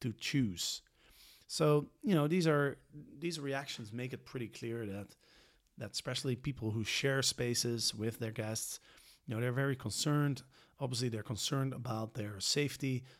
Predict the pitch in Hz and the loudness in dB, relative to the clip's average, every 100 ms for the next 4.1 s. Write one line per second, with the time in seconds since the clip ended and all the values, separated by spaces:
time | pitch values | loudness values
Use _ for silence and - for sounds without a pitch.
0 | - 123 - 104 - 143 131 110 113 110 | -12 -10 -6 -4 -2 -2 -4 -6 -8 -8
1 | 117 - 123 - 123 113 107 92 - 175 | -6 -4 -4 -6 -6 -6 -8 -10 -4 2
2 | 175 139 120 113 101 117 110 110 98 98 | 4 4 4 2 2 0 0 -2 -4 -4
3 | 107 117 117 113 - - - _ - 117 | 0 4 4 4 -2 -20 -20 _ -4 -2